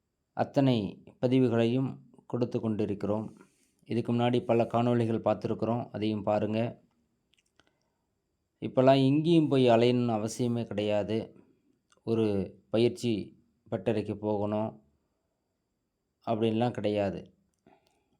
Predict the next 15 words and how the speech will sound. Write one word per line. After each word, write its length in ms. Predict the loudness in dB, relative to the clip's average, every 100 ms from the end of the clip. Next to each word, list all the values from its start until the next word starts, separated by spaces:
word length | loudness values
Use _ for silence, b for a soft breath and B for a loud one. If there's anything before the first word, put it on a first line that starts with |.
| -8
ஒரு 180 | 0 2
அலைபேசி 540 | 2 0 2 0 0
கையில 340 | 0 2 4 2
இருந்தா 260 | 2 0 0
போதும், 360 | -2 -4 -6 -6
திறன்பேசி 580 | -4 -2 -2 -2 -4
கைக்குள்ளேயே 760 | -4 -2 -2 -2 -4 -2 -2 -4 -6 -16 _ _ _ _ _ _ _
எல்லாமே 360 | 0 2 2 0
வந்துடுது. 460 | -2 -4 -4 -8 -10 -18 _ _ _ _ _ _ _ _ _ -2
வீட்டில் 400 | 0 0 2 2
இருந்தபடியே 540 | 2 0 2 0 2
நீங்க 260 | 0 0 0 -2 -4 -12 _ _ _ _ _ _
போட்டித் 300 | -4 -4 -2
தேர்வுகளுக்காக 680 | -2 0 -2 -2 -2 -4 -4
படிக்கலாம். 500 | -8 -8 -8 -10 -12